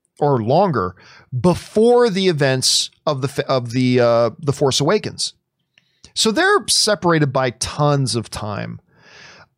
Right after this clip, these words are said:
So there's nothing there. Besides that, The Force Awakens is fucking awesome. I don't care what anybody says. The Force Awakens is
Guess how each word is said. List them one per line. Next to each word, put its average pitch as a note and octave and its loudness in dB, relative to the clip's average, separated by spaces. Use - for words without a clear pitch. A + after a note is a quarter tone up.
So G3 0
there's F#3+ 0
nothing A3 -2
there. C#3 0
Besides D4+ 0
that, E3+ 0
The E3 -6
Force - 0
Awakens F3 0
is A#2+ -4
fucking A#2 -4
awesome. G2 -6
I A#3 -2
don't D#4 -4
care C#4+ 2
what F3+ 4
anybody D3+ 0
says. A2 -4
The - -8
Force C4 0
Awakens F3 0
is C3 -2